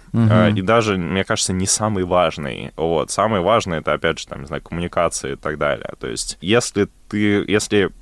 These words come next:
Speaker 2: проходить хороший, прям хорошо сделанный курс, то в этом курсе тебе по-любому дадут, там, не знаю, как работать с какими-то системами, которые,
Speaker 1: Мгм.
Speaker 2: с которыми ты можешь сталкиваться. Потому что, опять же,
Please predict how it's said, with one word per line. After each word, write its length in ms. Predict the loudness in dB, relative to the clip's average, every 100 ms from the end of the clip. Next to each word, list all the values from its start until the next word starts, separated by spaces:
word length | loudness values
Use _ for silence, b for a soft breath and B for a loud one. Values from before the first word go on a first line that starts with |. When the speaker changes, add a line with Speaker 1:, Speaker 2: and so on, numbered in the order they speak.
| -2
Speaker 2:
проходить 500 | 0 0 -2 -4 -8
хороший, 600 | -4 0 2 0 -4 -6
прям 240 | -4 -4
хорошо 520 | -4 0 0 2 2
сделанный 400 | 2 2 0 -2
курс, 360 | -6 -6 -6 -4
то 640 | 2 4 6 6 4 4 2
в 60 |
этом 200 | 0 0
курсе 260 | -2 -2 0
тебе 120 | -2
по-любому 440 | 2 2 4 2 2
дадут, 300 | 0 0 -2
там, 120 | -6
не 60 |
знаю, 160 | -2 -4
как 180 | -4 -2
работать 380 | 0 0 0 -2
с 20 |
какими-то 360 | -6 -4 -4
системами, 800 | -4 -4 -4 -2 2 2 2 -6
которые, 580 | -6 2 4 6 6 4
Speaker 1:
Мгм. 100 | 0
Speaker 2:
с 40 | -4
которыми 300 | -4 -4 -8
ты 120 | -6
можешь 260 | -4 -4 -2
сталкиваться. 640 | 0 -2 -6 -14 -14 -16
Потому 300 | -10 -2 -2
что, 140 | -2 -2
опять 280 | 2 0
же, 200 | 0 -4